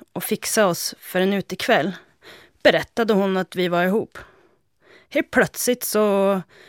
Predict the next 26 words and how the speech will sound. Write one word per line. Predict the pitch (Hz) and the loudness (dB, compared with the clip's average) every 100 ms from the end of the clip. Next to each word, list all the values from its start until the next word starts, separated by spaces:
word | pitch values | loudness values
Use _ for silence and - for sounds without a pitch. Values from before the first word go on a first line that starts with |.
| - - - | -20 -20 -8
sa | - 208 | 2 4
hon | 233 | 4
det | 226 | 4
bara | 190 180 | 2 2
rakt | 175 175 - | 2 -2 -4
ut. | 247 - - - _ _ _ _ _ _ - - - - _ - | -4 -6 -12 -20 _ _ _ _ _ _ -20 -20 -20 -20 _ -2
Jag | 214 | 2
ville | 254 226 | 4 4
sjunka | 180 196 175 180 | 4 0 0 0
igenom | 170 170 165 | 2 2 0
jorden. | 170 190 160 131 175 - _ _ _ _ _ _ _ - - - _ | 0 -4 -4 -4 -4 -10 _ _ _ _ _ _ _ -20 -20 -20 _
Precis | 254 254 294 - | 0 4 4 4
som | 240 214 202 | 2 2 0
samma | - 220 233 226 | 2 4 4 2
oförberedda | 185 - 196 185 190 196 196 | 0 0 0 2 2 2 0
sätt | - 185 | 0 -2
som | - 180 | 0 2
hon | 175 | 2
sagt | 165 175 - _ _ - | 0 -2 -4 _ _ -6
att | 196 | -2
jag | 196 - | -2 -2
tror | 185 | -2
att | 180 | 0
jag | 190 | 2
älskar | 196 175 - 226 | 2 0 0 0
dig | 175 156 | 2 0